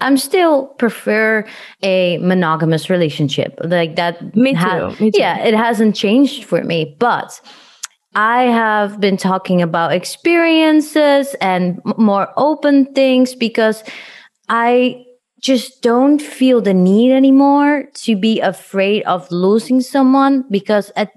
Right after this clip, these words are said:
Speaker 1: I am found so much love for myself that I don't feel the need to compare myself to any other girl. So if this other person, like, or just, like,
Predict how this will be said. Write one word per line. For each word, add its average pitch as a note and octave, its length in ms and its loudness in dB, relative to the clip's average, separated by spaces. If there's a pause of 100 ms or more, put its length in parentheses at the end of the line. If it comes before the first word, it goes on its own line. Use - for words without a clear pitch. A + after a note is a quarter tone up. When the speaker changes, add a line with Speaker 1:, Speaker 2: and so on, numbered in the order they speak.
Speaker 1:
I G#3 180 -2
am A#3+ 300 0 (160)
found A#3+ 460 -2
so A3 240 -2
much A#3+ 260 0
love F#3 220 -2
for A#3+ 140 -2
myself B3+ 480 0
that G#3+ 120 0
I G3+ 80 0
don't C4 280 0
feel B3+ 160 0
the G3+ 100 0
need G#3 580 2 (380)
to G3+ 140 -2
compare G#3 580 -2
myself G3 540 -2
to - 200 -4
any C#4+ 240 0
other F#3 260 0
girl. E3 340 -4
So A3+ 160 -2
if A3+ 240 -2
this A#3 260 -4
other A#3+ 180 -2
person, A#3 680 0 (920)
like, G3+ 300 -4
or A3 200 0
just, F#3+ 260 -2
like, F3+ 280 -4